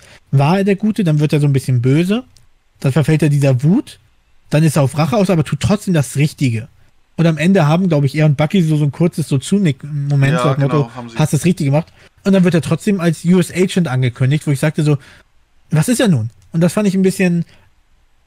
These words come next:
Speaker 1: wild hin und her. Ich hätte das so okay gefunden. Ja, sie müssen ihn ankündigen, er soll eine längerfristige Rolle spielen.
Speaker 2: Mhm.
Speaker 1: Aber es war in dem Moment so nach dem Motto, so, er ist gut, dann wird er böse,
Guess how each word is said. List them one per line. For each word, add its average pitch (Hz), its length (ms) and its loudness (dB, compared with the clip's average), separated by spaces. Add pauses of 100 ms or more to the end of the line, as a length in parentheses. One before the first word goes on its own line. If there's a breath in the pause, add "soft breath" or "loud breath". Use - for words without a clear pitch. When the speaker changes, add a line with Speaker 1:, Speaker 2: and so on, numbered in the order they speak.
Speaker 1:
wild 160 420 2
hin 196 120 -4
und 160 120 -4
her. 170 60 0
Ich 139 100 -4
hätte 185 160 0
das - 80 -2
so 165 120 0
okay 175 220 -2
gefunden. 190 240 -6
Ja, 143 160 0
sie 139 100 0
müssen 143 260 -2
ihn 202 60 -8
ankündigen, 170 400 -2
er 139 120 0
soll 139 180 0 (180)
eine 143 100 2
längerfristige 139 680 0
Rolle 131 260 0
spielen. 180 300 -2
Speaker 2:
Mhm. 110 460 -14 (380)
Speaker 1:
Aber 156 120 2
es 139 80 0
war 160 100 2
in 170 80 2
dem 180 140 2
Moment 175 260 2
so 185 120 -2
nach 170 120 -4
dem 151 140 -2
Motto, 147 340 0 (300 loud breath)
so, 139 260 0 (160)
er 165 160 0
ist - 120 -6
gut, 117 280 -4 (140)
dann 165 140 0
wird 156 120 -2
er 147 60 2
böse, 127 360 0